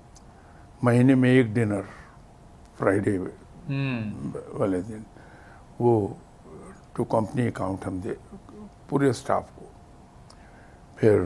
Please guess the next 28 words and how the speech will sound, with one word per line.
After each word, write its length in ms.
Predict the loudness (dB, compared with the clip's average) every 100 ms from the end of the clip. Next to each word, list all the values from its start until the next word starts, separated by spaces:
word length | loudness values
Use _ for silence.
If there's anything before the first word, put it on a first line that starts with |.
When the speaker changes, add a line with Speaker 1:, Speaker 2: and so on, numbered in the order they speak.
| -4 -16 -20 -8
Speaker 2:
Across 380 | 4 4 6 4
the 60 | 2
board؟ 180 | 2 0 -10 -20 -12 -4
Speaker 1:
Oh, 80 | 0
yes۔ 400 | 0 -2 -12 -20 -8 0
Speaker 2:
ہاں، 200 | 2 2
عموماً 300 | 4 4 4
یہ 100 | 4
دیکھا 180 | 6
Speaker 1:
Right 160 | 6 6
Speaker 2:
گیا 100 | 4
Speaker 1:
from 120 | 2
peon 760 | -2 -2 0 2 4 6 6 4 2
to, 220 | 0 0 -6 -8 -10 -4 2
to 160 | 4
vice 420 | 6 4 4 2 0
chairman۔ 300 | 0 -6 -12 -12
Speaker 2:
ہوں۔ 360 | -10 -8 -8 -10 -14 -18 -20 -20 -20 -20 -20 -8
Speaker 1:
میں 120 | -4 -2
خود 180 | 0
بھی 160 | 4 4
ان 80 | 4
کے 120 | 2
ساتھ 180 | 0 0
بیٹھا 220 | -4 -6
ہوتا 220 | -6 -10
ہوں۔ 160 | -16 -16 -18 -14
Speaker 2:
ٹھیک۔ 240 | -10 -10